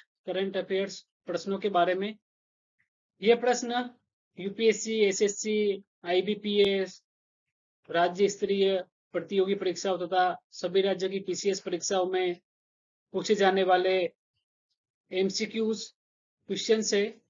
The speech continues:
वीडियो में आपको इन questions का answer तथा answer का स्पष्टीकरण, यानी कि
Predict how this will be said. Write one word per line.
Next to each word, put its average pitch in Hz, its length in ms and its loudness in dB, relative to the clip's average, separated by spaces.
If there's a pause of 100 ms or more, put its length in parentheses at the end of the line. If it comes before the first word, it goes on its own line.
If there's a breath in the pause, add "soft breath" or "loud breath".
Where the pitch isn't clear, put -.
(480)
वीडियो 196 320 2
में 240 380 -4 (120)
आपको 190 420 -2
इन 214 140 0
questions 202 420 -4
का - 140 -4
answer 190 440 -2
तथा 202 320 -4 (1200)
answer 190 360 0
का 185 280 -2
स्पष्टीकरण, 202 640 -2
यानी 180 180 -2
कि 202 320 -4